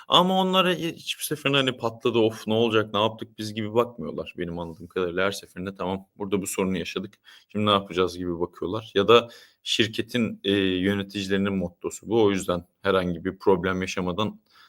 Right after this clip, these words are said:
devam ediyorlar sonrasında yoluna. Ki ben daha demin de dediğim gibi bunun çok büyük bir problem yaratacağını düşünmüyorum. Evet, şu an bir duraksama dönemi gibi bir şeydeler ama herkes biraz felaketle bakıyor. Of ne olacak şimdi bitmiş gibi.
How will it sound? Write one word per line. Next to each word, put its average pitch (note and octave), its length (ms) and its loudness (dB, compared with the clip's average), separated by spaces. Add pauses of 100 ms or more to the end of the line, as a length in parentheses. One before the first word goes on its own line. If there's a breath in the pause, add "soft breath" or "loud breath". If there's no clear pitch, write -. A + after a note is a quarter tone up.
(160)
devam G2 340 6
ediyorlar E2+ 500 -2 (140)
sonrasında F2 680 -2
yoluna. E2 360 -10 (320 loud breath)
Ki C#3+ 180 -4
ben D3+ 340 6
daha B2 260 6
demin C3+ 220 2
de A#2 140 2
dediğim G2+ 360 2
gibi F2 300 -6
bunun G#2 260 -2
çok A2 260 -6
büyük - 200 -20
bir G#2 120 -6
problem G2 440 4
yaratacağını F#2+ 600 0
düşünmüyorum. F2+ 560 -2 (280 loud breath)
Evet, G#2+ 220 8
şu A2+ 160 4
an G#2+ 140 6
bir G2+ 120 -2
duraksama G#2 540 6
dönemi G#2 360 2
gibi F#2 260 -2
bir F2 220 -2 (140)
şeydeler F2+ 600 0
ama C3+ 420 0 (760 loud breath)
herkes C#3+ 680 6
biraz C3 360 10
felaketle A2+ 760 6
bakıyor. F2+ 320 2
Of G2+ 280 0
ne G#2+ 60 0
olacak G2+ 400 2
şimdi G2 300 -4
bitmiş F#2+ 400 -6
gibi. A#2 300 -10